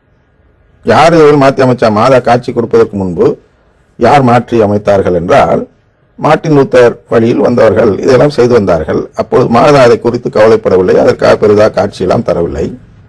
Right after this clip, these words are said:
ஆனால் எப்ப காட்சி தராங்கன்னா, இந்த பிரச்சனை திருச்சபைக்குள் நுழைய இருக்கிறது.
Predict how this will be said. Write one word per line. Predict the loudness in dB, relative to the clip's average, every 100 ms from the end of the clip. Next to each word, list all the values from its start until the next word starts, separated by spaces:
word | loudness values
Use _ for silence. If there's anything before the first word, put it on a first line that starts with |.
| _ _ _ -2
ஆனால் | 0 2 2 -2 -10 _ _ _ _
எப்ப | -2 0 2
காட்சி | 0 0 0
தராங்கன்னா, | 0 2 2 0 0 -4 -6 -18 -20 -20 -20 _ _ _ _ _ -4
இந்த | 0 2 4 2
பிரச்சனை | 2 0 0 0
திருச்சபைக்குள் | 0 0 -2 2 2 2 0
நுழைய | 0 2 2 2
இருக்கிறது. | 0 -2 -8 -10 -14